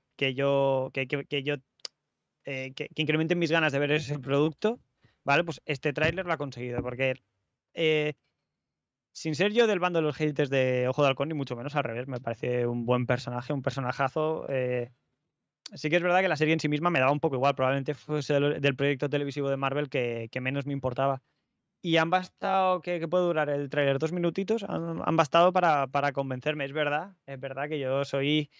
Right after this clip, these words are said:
de esos que es muy fan de decir, eh, Jungla de Cristal es una película navideña y que me gusta ver películas bestias en Navidad,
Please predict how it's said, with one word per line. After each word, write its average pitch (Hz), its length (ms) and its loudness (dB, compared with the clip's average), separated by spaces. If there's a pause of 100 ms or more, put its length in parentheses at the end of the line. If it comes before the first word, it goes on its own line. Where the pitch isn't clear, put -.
(340)
de 135 240 4
esos 147 260 0
que 139 100 -4
es 127 80 -4
muy 127 160 0
fan 147 240 2
de 135 180 4
decir, 139 400 2
eh, 117 560 0
Jungla 139 280 0
de 139 80 0
Cristal 127 200 -2
es 127 100 -2
una 135 120 -2
película 135 580 -2
navideña 160 640 0
y 156 100 -2
que 127 160 -4
me 123 100 -6
gusta 131 240 -2
ver 131 160 0
películas 131 400 -2
bestias 135 280 -6
en 131 80 -8
Navidad, 135 460 0